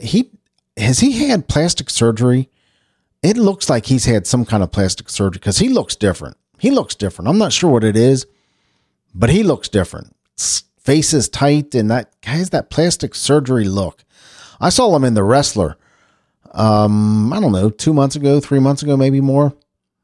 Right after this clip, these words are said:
maybe less, right? Uh, really good, really good. Kinda played a old, washed-up wrestler, down on his luck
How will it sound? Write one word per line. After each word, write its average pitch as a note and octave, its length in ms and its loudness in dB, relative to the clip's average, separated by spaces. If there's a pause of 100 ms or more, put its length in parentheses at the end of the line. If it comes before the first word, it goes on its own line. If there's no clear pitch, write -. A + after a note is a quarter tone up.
(140)
maybe D3 240 0
less, A#3+ 380 -8
right? G3+ 240 -10 (580)
Uh, G#2+ 360 -6 (280)
really G#3+ 520 -2
good, F#3+ 400 0 (240)
really F#3+ 180 2
good. F#3+ 220 0
Kinda C#3+ 400 0 (160)
played E3 200 2
a A2+ 300 2
old, D#3+ 320 2
washed-up C#3+ 640 0
wrestler, D3+ 500 -2 (260)
down B2+ 220 0
on D3+ 140 2
his A#2+ 160 0
luck D3 320 -2